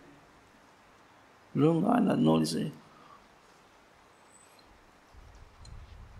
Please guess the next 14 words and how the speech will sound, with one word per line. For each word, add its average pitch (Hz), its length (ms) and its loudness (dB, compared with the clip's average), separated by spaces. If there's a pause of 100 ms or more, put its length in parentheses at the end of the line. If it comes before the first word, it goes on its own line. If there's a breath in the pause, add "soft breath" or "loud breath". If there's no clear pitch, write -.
(560)
Walaqad 175 560 12
hukiya, 202 400 12
dan 180 120 12
sungguh 190 240 10
telah 180 200 10
dihikayatkan, 185 480 10
anhu, 185 240 12
darinya, 180 400 10
annahu, 190 720 6
akan 180 400 6
bahwasanya, 175 760 12
kana, 190 440 6
adalah 170 280 12
beliau 196 600 6